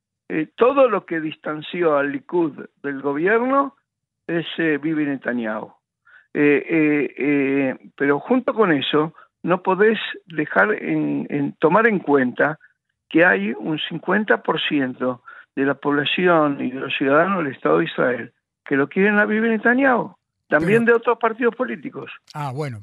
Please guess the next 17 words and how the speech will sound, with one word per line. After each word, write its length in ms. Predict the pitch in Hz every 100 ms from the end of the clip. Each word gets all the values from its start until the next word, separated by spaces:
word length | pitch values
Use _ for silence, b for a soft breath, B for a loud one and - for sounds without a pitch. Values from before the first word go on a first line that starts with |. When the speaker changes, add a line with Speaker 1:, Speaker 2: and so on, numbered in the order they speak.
| _ _
Speaker 2:
junta-, 400 | 143 127 160 165
claro, 340 | 175 147 117
juntando 580 | - 147 151 165 156 143
todo 320 | 180 175 165
lo 120 | 151
Speaker 1:
Sí, 100 | -
Speaker 2:
que 20 | 294
se 60 |
llama 240 | 320 170 156
el 60 |
bloque 220 | 147 165 160
Speaker 1:
sí, 60 |
Speaker 2:
de 80 | 156
Speaker 1:
porque 200 | 151 -
Speaker 2:
Netanyahu. 200 | 190 214
Speaker 1:
el 60 | 202
bloque, 320 | 220 240 277